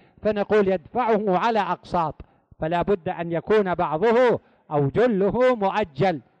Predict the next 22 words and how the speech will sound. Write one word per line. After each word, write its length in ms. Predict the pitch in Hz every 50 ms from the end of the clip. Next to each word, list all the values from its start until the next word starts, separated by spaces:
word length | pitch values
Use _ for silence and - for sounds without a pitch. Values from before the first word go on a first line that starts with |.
| _ _ _ _ _ _
وعلى 560 | - 208 208 196 190 190 185 233 285 285 247 185
حسب 340 | - 247 240 - 226 190
الظروف، 500 | 196 180 151 143 160 165 190 208 220 208 - _ _ _ _ _ -
على 200 | 175 196 202 185
شهرين، 520 | - 220 196 170 170 185 202 208 208 208 202
على 240 | - 170 180 185 -
ثلاثة، 400 | 180 170 175 196 214 214 - 196
على 240 | 160 160 190 208 175
سنة، 300 | - 220 214 226 233 214 _ _ _ _ _ _ -
فإذا 360 | - 180 190 180 170 180 180
سدد 500 | 170 - - 220 196 156 - 202 208 185
ما 240 | 185 180 180 175 170
عليه 680 | 160 143 160 165 165 196 214 226 202 254 277 269 247 - _ _ _ _ -
أصبح 540 | 196 185 - - 175 190 165 160 165 151 -
حراً، 440 | 185 185 175 165 165 170 165 160 147 - _ _ _ _ _ -
وإذا 440 | 202 196 185 185 180 160 175 165 156 -
بقي 300 | 247 262 - - 247 247
عليه 500 | 240 185 196 214 240 254 247 208 208 233
درهم 600 | 226 233 269 294 277 254 233 285 285 285 269 240 _ _ _ _ _ -
رجع 760 | 143 139 143 165 190 202 202 - 202 208 208 202 214 214 214
إلى 240 | 208 202 202 190 180
الرق. 280 | 165 160 147 139 127